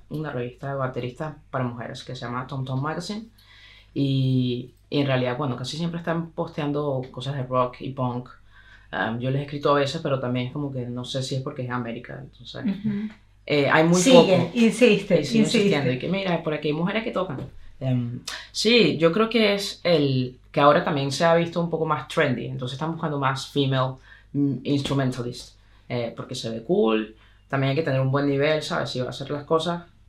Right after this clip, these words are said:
Speaker 1: como que no lo puedes hacer porque se ve, te veas cool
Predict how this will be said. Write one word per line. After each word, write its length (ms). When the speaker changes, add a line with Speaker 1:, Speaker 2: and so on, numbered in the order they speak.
Speaker 1:
como 240
que 560
no 140
lo 100
puedes 180
hacer 200
porque 200
se 140
ve, 180
te 140
veas 220
cool 320